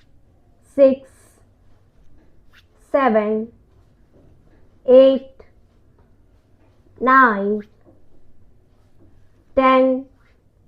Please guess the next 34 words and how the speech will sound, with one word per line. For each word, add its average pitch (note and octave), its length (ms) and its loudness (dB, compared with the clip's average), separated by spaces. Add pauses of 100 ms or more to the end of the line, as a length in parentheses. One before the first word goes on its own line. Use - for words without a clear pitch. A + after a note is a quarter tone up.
असं A#3 140 -12
तुम्हाला B3 300 -4
पूर्ण C4 400 -4
तीस C#4 500 -4
वेळा B3+ 180 -2
काउंट B3+ 360 -4
करून B3+ 240 -2
तीन B3 300 -6
सेट A#3+ 300 -4
मारायचे G#3 420 -6
आहेत. G3+ 500 -6 (1300)
अगदी A#3 380 0
सुरुवातीला B3+ 480 -2
कठीण B3+ 380 -6
वाटतायत A3+ 480 -4
तर B3+ 60 0
वीस B3+ 280 -4
वेळा B3 200 -2
काउंट A#3+ 300 -6
करून B3+ 260 -2
तीन B3 280 -4
सेट G#3+ 300 -6
मारा. F#3 240 -12 (400)
आता C4 240 -6
शेवटची C4+ 520 -2
एक्सरसाइज C#4 560 -6
आपण C4 260 -6
पाहणार A3 360 -8
आहोत, G#3+ 300 -4
ही B3+ 60 -8
सुद्धा B3 260 -8 (120)
खूप C4 200 -10
सोपी A#3+ 460 -4
आहे. A3+ 340 -6